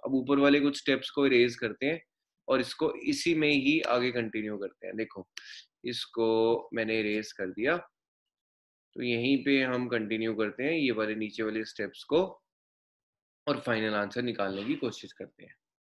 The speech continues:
राइट, ये वाला भी कर देता हूँ, E net वाला भी कर देता हूँ, ये समझ आ गया तुमको net resultant की value। तो अब क्या होगा,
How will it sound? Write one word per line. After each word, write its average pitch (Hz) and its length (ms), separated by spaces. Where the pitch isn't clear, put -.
राइट, 143 280
ये 123 180
वाला 147 180
भी 139 140
कर 113 160
देता 107 220
हूँ, - 160
E 117 120
net 113 200
वाला 107 240
भी 104 160
कर 101 180
देता 101 280
हूँ, 156 100
ये 147 60
समझ 107 340
आ 95 120
गया - 180
तुमको 143 540
net 110 240
resultant 104 500
की 107 80
value। 90 300
तो 160 200
अब 143 440
क्या 185 80
होगा, 143 460